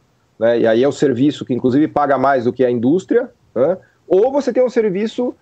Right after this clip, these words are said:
de baixíssima qualidade, que daí é o que eu brinco que é a economia da padoca, a economia da vinte e cinco de março. Aí danou-se, porque daí não adianta, né? Tem um monte de padaria, restaurante, cabeleireiro,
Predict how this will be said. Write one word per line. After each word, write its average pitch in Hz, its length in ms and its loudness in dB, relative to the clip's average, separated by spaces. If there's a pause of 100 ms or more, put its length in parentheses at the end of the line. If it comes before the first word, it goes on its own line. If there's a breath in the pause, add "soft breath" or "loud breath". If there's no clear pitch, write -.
(220)
de 147 80 0
baixíssima 208 640 -4
qualidade, 196 560 0
que 120 80 -12
daí 131 180 2
é 147 60 2
o 143 40 -8
que - 60 -4
eu 175 60 2
brinco 170 280 -2
que 202 80 -2
é - 20 4
a 180 40 2
economia 170 380 2
da 175 100 0
padoca, 165 600 0
a - 20 -2
economia 143 320 -2
da 170 120 2
vinte 180 140 -4
e - 40 -20
cinco 208 180 -6
de 359 80 2
março. 147 520 -2 (280)
Aí 208 300 2
danou-se, 220 680 0 (120)
porque 110 200 -4
daí 151 440 0
não 214 180 0
adianta, 180 560 0
né? 110 220 -4
Tem 156 100 0
um 170 60 0
monte 190 100 0
de 185 60 -2
padaria, 160 640 0 (260 soft breath)
restaurante, 139 640 0
cabeleireiro, 143 840 0